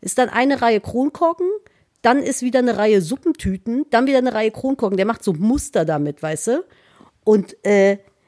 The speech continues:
ich frag mich dann, hat der das alles getrunken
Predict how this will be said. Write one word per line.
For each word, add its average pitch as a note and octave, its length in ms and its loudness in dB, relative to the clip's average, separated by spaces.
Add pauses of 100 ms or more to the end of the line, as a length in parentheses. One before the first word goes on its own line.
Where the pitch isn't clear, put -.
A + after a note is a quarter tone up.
(100)
ich - 220 -4
frag B3+ 420 0
mich - 200 -2
dann, G3+ 400 -2 (1500)
hat - 200 -4
der C4 100 4
das F#3+ 220 -2
alles B3 320 -2
getrunken B3 840 0